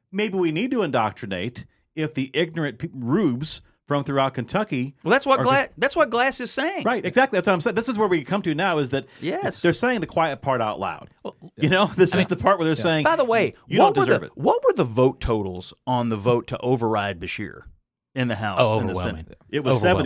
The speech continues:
Speaker 1: seventy-something.
Speaker 3: Yeah.
Speaker 2: Seventy-something out of a hundred in the House and, like, twenty-nine out of thirty-eight in the Senate.
Speaker 3: Yeah, it was overwhelming.
Speaker 2: I mean, th-, this is not a controversial matter. This is an overwhelming position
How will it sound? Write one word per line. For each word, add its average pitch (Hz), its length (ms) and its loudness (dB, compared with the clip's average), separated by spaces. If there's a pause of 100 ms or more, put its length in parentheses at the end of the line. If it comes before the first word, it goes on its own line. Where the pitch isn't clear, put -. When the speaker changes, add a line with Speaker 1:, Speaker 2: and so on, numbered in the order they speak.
Speaker 1:
seventy-something. 95 420 -6
Speaker 3:
Yeah. 110 120 -6
Speaker 2:
Seventy-something 220 760 0
out 170 140 2
of 160 60 0
a 147 80 4
hundred 180 180 2
in - 60 -2
the 151 80 0
House 147 280 0
and, 131 120 -2
like, 120 160 -2
twenty-nine 147 680 -2
out 127 160 0
of 107 80 -6
thirty-eight 123 560 -2 (160)
in 117 100 -6
the 104 80 -4
Senate. - 300 -14
Speaker 3:
Yeah, - 140 -10 (100)
it - 80 -8
was 107 140 -2
overwhelming. 90 500 -6
Speaker 2:
I 190 60 -2
mean, 220 180 0
th-, 262 180 -4
this 294 200 -4
is 185 160 -6
not 196 440 -2
a 135 80 -6
controversial 139 840 -4
matter. 104 440 -6 (220)
This 190 220 2
is 143 100 -2
an 135 240 -6
overwhelming 165 880 2
position 113 600 -6